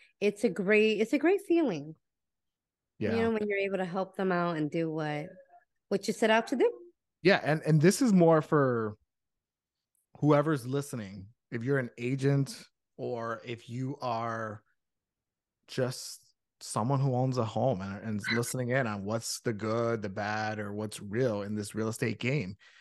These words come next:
Speaker 2: is that the company that sh-, that your agent is with, or the company that you're with, can mean so much and a huge difference to how your property is marketed.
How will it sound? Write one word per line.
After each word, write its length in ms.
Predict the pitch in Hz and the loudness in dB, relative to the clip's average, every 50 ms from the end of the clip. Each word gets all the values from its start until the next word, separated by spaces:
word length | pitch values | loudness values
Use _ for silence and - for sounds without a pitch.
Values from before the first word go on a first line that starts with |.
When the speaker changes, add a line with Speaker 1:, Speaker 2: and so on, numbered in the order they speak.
| - - _ _ | -20 -20 _ _
Speaker 2:
is 160 | - 156 160 147 | 0 2 4 6
that 280 | 175 160 147 - - - _ _ - | 6 4 4 2 -2 -16 _ _ -4
the 120 | 143 143 143 | -2 -2 -2
company 580 | - - - 156 180 165 - 196 202 196 196 | -2 -2 0 0 0 0 2 2 4 4 6
that 280 | 190 160 151 135 131 - | 6 6 4 2 2 -2
sh-, 100 | - - _ _ _ 208 139 | -10 -16 _ _ _ -12 -6
that 280 | 127 123 123 127 131 | -4 -4 -4 -4 -6
your 180 | 127 123 113 - - | -6 -8 -8 -6 -6
agent 380 | 117 120 123 123 131 135 131 113 | -6 -4 -4 -2 -2 -4 -4 -2
is 180 | 117 107 95 | -4 -4 -4
with, 340 | 95 92 101 110 156 220 - - _ _ _ _ _ _ _ _ _ - | -4 -6 -2 0 -2 -2 -2 -6 _ _ _ _ _ _ _ _ _ -4
or 100 | - 117 | -2 -2
the 120 | 104 104 - - _ _ _ _ _ _ _ - | -2 -2 -4 -8 _ _ _ _ _ _ _ -10
company 340 | - - 143 147 - 165 156 | -2 -2 -2 0 0 0 0
that 220 | 139 127 117 - | 0 0 -2 -2
you're 100 | - 120 98 | -2 -4 -4
with, 340 | 82 82 98 117 180 220 - _ _ _ _ _ _ _ _ _ _ _ _ _ _ _ _ - | -4 -4 -4 -2 -2 -4 -6 _ _ _ _ _ _ _ _ _ _ _ _ _ _ _ _ -2
can 240 | - 151 135 123 120 | 0 0 2 2 2
mean 340 | 123 123 123 123 120 117 110 | 0 0 0 0 0 -2 -2
so 400 | 101 - - - - 135 139 165 | -4 -8 -8 -2 2 4 6 8
much 520 | 165 135 95 101 110 - - - - - _ - | 6 6 4 2 -4 -6 -10 -12 -12 -14 _ -10
and 140 | - 110 104 | -6 -6 -6
a 40 | 104 | -6
huge 460 | - - - 143 160 170 160 135 123 | -6 -6 -2 2 2 2 2 0 -2
difference 640 | 123 143 147 147 - - 104 87 87 - - - - _ | 0 0 0 0 -2 -6 -8 -8 -8 -14 -16 -20 -18 _
to 80 | - 113 | -10 -10
how 500 | 92 - - - - 113 113 113 110 117 | -10 -10 -10 -4 -2 0 0 2 0 0
your 220 | 120 113 120 113 | -2 -2 -6 -8
property 560 | 107 - - - 180 180 175 - 92 90 98 101 | -8 -8 -10 -8 -8 -8 -8 -8 -8 -8 -6 -6
is 120 | 98 110 | -4 -2
marketed. 440 | 127 127 131 139 - 104 85 76 | 0 0 0 0 0 -4 -8 -8